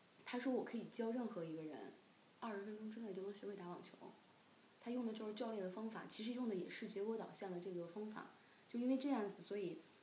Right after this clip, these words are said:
当时产生了，就是在那个全球就有了一个新的流派的教练，就叫 coach，而且是主要是帮助那些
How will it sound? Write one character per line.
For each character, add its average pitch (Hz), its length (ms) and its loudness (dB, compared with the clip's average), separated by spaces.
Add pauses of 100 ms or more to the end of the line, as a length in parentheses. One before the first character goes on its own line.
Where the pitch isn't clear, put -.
(160)
当 226 100 4
时 196 140 -2
产 165 180 -4
生 202 200 0
了， 185 100 2
就 185 160 0
是 185 100 -2
在 190 180 -2
那 185 140 2
个 160 440 -6
全 170 200 -4
球 170 240 -6
就 180 120 0
有 165 80 0
了 139 80 -6
一 160 80 -6
个 180 80 -4
新 220 180 -2
的 196 80 2
流 165 140 -4
派 185 160 -8
的 180 80 -2
教 185 180 -6
练， 196 260 -6 (720)
就 - 100 -16
叫 196 140 -2
coach， - 460 -4 (1120)
而 226 120 2
且 196 200 0
是 196 160 -4
主 160 260 -6
要 202 180 -4
是 196 120 -4
帮 220 260 -6
助 190 260 -6
那 190 160 -2
些 202 500 -4